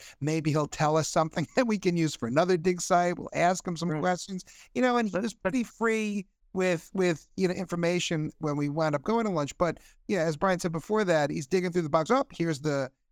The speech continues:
Speaker 1: here's the ruby," or, he, you know, "And that's not it."
Speaker 2: Well, he says, "Here's the, here's the blue jewel."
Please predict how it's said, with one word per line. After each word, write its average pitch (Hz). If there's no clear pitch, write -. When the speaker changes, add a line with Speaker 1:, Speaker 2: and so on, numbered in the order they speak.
Speaker 1:
here's 151
the 143
ruby," 240
or, 175
he, 160
you 185
know, 160
"And 135
that's 185
not 208
it." 208
Speaker 2:
Well, 185
he 190
says, 202
"Here's 214
the, 202
here's 202
the 185
blue 175
jewel." 147